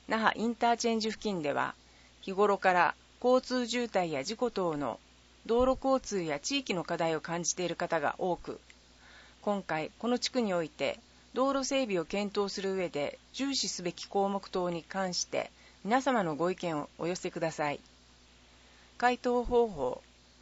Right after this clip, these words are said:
丸一、ウェブアンケート。先の二次元コードまたは沖縄県道路街路課ホームページで回答。回答は二次元コードを参照ください。道路街路課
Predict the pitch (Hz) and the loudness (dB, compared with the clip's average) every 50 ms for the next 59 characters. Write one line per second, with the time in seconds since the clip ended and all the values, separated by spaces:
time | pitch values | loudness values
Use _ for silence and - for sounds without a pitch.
0 | - - 165 175 180 190 190 170 - - - 156 151 - - - - - - - | -12 -6 -4 -2 -2 -2 -4 -6 -8 -8 -6 -6 -6 -8 -10 -16 -20 -20 -14 -4
1 | 175 208 220 220 208 214 113 202 208 202 - - 151 143 135 - - - - - | 2 4 4 6 6 4 4 4 0 -2 -4 -4 -4 -4 -4 -6 -8 -8 -8 -8
2 | - - - - - - - - - - - - - - - - - - - 262 | -18 -20 -20 -20 -20 -20 -20 -20 -20 -20 -20 -20 -20 -20 -20 -20 -16 -6 -6 -6
3 | 254 - 220 190 165 127 - - - 165 175 196 226 220 262 254 247 233 - 247 | -4 -2 -2 -2 0 -2 -2 -6 -8 -8 -6 -6 -2 0 2 0 0 0 2 2
4 | 240 226 214 - - - - - - - 156 170 - 226 208 170 147 131 - - | 4 4 4 4 2 -2 -2 -6 -10 -8 -6 2 2 4 4 6 4 4 2 0
5 | - 156 - - 233 233 240 233 226 - - 156 147 - - - - 175 202 226 | -6 -10 -4 -2 2 4 4 4 4 2 0 -2 -2 -2 -8 -14 -8 0 2 4
6 | 240 240 233 233 208 214 214 208 202 202 185 - 170 170 - - 190 - 240 254 | 4 4 4 4 6 6 6 6 4 0 2 4 4 4 4 2 0 2 2 4
7 | 247 247 247 - - 247 247 214 190 143 135 - - 156 156 156 151 - - 151 | 4 4 4 4 6 4 4 4 0 -4 -4 -4 -2 -2 -2 -2 -2 -2 -2 0
8 | 147 127 - - - - - - - - - - - - - - - - - - | 0 0 -2 -4 -8 -18 -20 -20 -20 -20 -20 -20 -20 -20 -20 -20 -20 -20 -20 -20
9 | - - - - - - - - - - - 214 214 214 214 - 208 196 196 185 | -20 -20 -20 -20 -20 -20 -20 -20 -14 -4 0 0 0 0 0 0 0 4 6 6
10 | 175 - 185 202 202 226 233 262 254 247 233 - 254 254 247 214 170 147 147 - | 4 4 2 -4 -4 0 0 2 2 2 0 0 2 4 4 4 4 2 0 0
11 | 165 165 160 - - 160 147 - 151 151 151 151 - 151 139 131 113 - - - | -4 -4 -4 -2 -4 -4 -4 -4 -6 -8 -8 -6 -4 -4 -4 -4 -6 -10 -18 -20
12 | - - - - - - - - - - - - - - - - - - - - | -20 -20 -20 -20 -20 -20 -20 -20 -20 -20 -20 -20 -20 -20 -20 -20 -20 -20 -20 -20
13 | - - - - - 190 240 240 240 240 240 220 214 214 220 220 214 208 - - | -20 -20 -18 -10 0 4 6 8 8 8 6 6 6 6 6 6 4 2 2 6
14 | 196 190 - - | 6 6 6 4